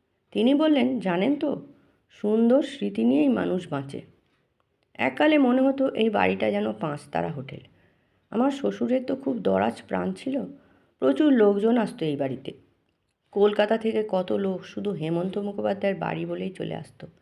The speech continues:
তাদের বোর্ডিং, লজিং সবই এখান থেকে দেওয়া হতো। এ আমার নিজের চোখে দেখা। আমার শাশুড়ির তিন বোন, দুই ভাই, তারা বিয়ের পর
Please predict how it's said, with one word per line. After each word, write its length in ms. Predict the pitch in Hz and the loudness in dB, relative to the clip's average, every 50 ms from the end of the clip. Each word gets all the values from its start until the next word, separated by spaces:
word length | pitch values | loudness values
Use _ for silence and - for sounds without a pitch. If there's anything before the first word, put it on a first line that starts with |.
| _ _ _ _ _ _ _ _ _ _ _ _ - | _ _ _ _ _ _ _ _ _ _ _ _ -4
তাদের 320 | 214 214 220 240 254 233 | 0 2 4 6 4 6
বোর্ডিং, 480 | 196 196 208 214 214 233 240 233 233 214 | 6 4 4 4 6 4 4 4 4 4
লজিং 500 | 196 190 190 190 196 226 226 220 214 208 - - _ _ _ _ _ _ | 4 4 2 2 0 -2 -2 -2 -4 -8 -12 -18 _ _ _ _ _ _
সবই 340 | - 208 226 240 294 285 262 | 0 0 2 2 2 2 2
এখান 300 | 202 190 196 202 208 220 | 0 0 -2 -2 -2 -2
থেকে 220 | 214 226 220 214 | -2 -2 -2 -2
দেওয়া 260 | 190 170 160 170 165 | -2 -2 -2 -2 -2
হতো। 280 | 160 156 156 - - 165 - _ _ _ - _ _ _ _ _ _ _ _ _ _ _ - | -4 -6 -10 -14 -16 -20 -20 _ _ _ -20 _ _ _ _ _ _ _ _ _ _ _ -2
এ 140 | - 190 214 | 2 2 4
আমার 220 | 240 285 294 294 | 4 6 4 4
নিজের 400 | 269 214 190 185 202 226 247 - | 4 4 2 2 0 0 -2 -2
চোখে 240 | - 247 247 247 226 | -4 -4 -4 -4 -6
দেখা। 260 | - 156 - - - - - - _ _ _ _ _ _ _ _ _ _ _ _ - | -6 -6 -10 -10 -14 -18 -18 -20 _ _ _ _ _ _ _ _ _ _ _ _ -6
আমার 260 | - 208 254 277 - | -2 0 2 0 0
শাশুড়ির 560 | - - - 208 208 - - 233 233 262 262 262 | -2 -4 -4 -4 -4 -2 -2 -2 -2 -2 -4 -4
তিন 260 | - 220 226 233 226 | -2 0 0 2 2
বোন, 340 | 220 226 240 269 339 349 302 | 2 0 0 0 0 0 -2
দুই 260 | 196 180 185 185 175 | -2 -2 -4 -4 -4
ভাই, 280 | 160 147 151 151 147 139 135 - - _ _ _ _ _ _ _ _ _ _ _ | -6 -6 -6 -8 -8 -10 -12 -16 -20 _ _ _ _ _ _ _ _ _ _ _
তারা 240 | - 226 262 294 302 | -2 0 2 2 2
বিয়ের 340 | 247 214 220 226 240 254 247 | 2 0 0 2 2 2 2
পর 160 | 254 269 | 2 0